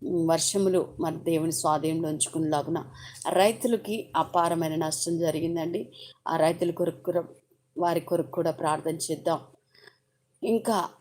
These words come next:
నెమ్మది లేక, సమాధానం లేక, శాంతికరమైన జీవితం లేక బాధపడుతున్న వారి కొరకు ప్రార్థన చేద్దాం. దేవుని సన్నిధిలో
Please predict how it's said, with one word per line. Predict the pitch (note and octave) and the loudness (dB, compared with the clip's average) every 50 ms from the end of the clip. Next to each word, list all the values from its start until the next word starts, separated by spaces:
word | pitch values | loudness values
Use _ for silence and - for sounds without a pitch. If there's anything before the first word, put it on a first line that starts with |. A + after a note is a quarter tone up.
| _ _ | _ _
నెమ్మది | F#3+ F3+ F3+ F3+ F3+ F#3 F#3+ F#3 E3 E3+ | 2 4 4 4 6 4 2 2 2 0
లేక, | D#3+ D#3 C#3+ - - F3 D#3 - | -2 -2 -4 -4 -8 -10 -4 0
సమాధానం | - - - - - D#3 D#3+ D#3 D3+ D#3+ D#3 D3+ D3 D3 | 0 2 2 2 0 0 -2 -2 -2 -2 -4 -4 -4 -6
లేక, | C#3+ D3 C3+ - - - - - | -6 -8 -8 -8 -10 -10 -10 -6
శాంతికరమైన | - - - - E3+ E3 E3+ D#3+ - - G3 E3+ F3 F3 F3 E3 | -2 -2 2 2 2 2 0 -2 0 0 0 2 4 2 4 2
జీవితం | E3 - - - - E3+ D#3 - E3+ D#3+ | 2 2 0 0 2 0 -2 -2 -2 -2
లేక | D#3 D#3+ D#3 C#3 C3 D3+ D#3 - - - | 0 -2 -2 -4 -4 -8 -8 -8 -4 -2
బాధపడుతున్న | E3 D#3 D3+ D#3 - D#3 D#3 D3 - D#3 D3+ | -2 -2 -2 -2 -4 -4 -6 -4 -4 -4 -4
వారి | C#3 C#3+ C#3+ B2 | -2 -4 -4 -6
కొరకు | - D3 - - - | -6 -6 -8 -6 -8
ప్రార్థన | - - - _ _ _ D3 C#3+ C#3+ D3 D3 D3 D3+ - D#3 | -10 -14 -14 _ _ _ -6 -6 -4 -4 -6 -4 -4 -4 -4
చేద్దాం. | D3 D3 - E3 D#3 - - - _ _ _ _ _ _ _ _ _ _ _ _ - | -4 -2 -2 -2 -2 -2 -6 -20 _ _ _ _ _ _ _ _ _ _ _ _ 2
దేవుని | F#3 F#3+ F#3 F3+ F#3 F3 | 4 4 4 4 4 2
సన్నిధిలో | F3 - F3 E3+ E3 D3+ E3 E3 D#3 - | 2 0 0 0 0 0 2 2 0 0